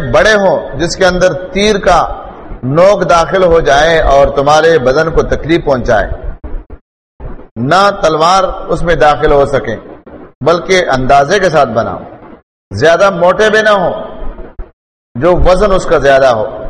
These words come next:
زیادہ پتلے بھی نہ ہو جو تلوار سے کٹ جائے۔ اور فرمایا جو تم عمل کرتے ہو اس کو میں دیکھنے والا ہوں۔ نگرانی انبیاء پر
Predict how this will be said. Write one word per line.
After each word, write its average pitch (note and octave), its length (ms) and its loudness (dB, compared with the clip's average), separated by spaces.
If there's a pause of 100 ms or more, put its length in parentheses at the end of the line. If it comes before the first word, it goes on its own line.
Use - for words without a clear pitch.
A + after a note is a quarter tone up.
(100)
زیادہ D#3+ 340 2 (120)
پتلے G3 300 0
بھی G3+ 100 2
نہ F#3 80 0
ہو D3 180 -2 (1080)
جو C#3 140 -2
تلوار D3+ 500 2
سے E3+ 80 -6
کٹ D#3+ 240 0
جائے۔ A#2+ 240 2 (1400)
اور B2 220 -2
فرمایا E3 320 2
جو F#3+ 160 0
تم F#3+ 260 -2
عمل E3 280 2
کرتے C#3+ 260 0
ہو F3 180 4 (800)
اس F#3 160 0
کو G3 100 0
میں F#3 140 2
دیکھنے F#3 380 2
والا F#3+ 240 4
ہوں۔ D#3+ 160 -2 (420)
نگرانی D#3+ 540 0
انبیاء F3 440 2
پر D3 120 2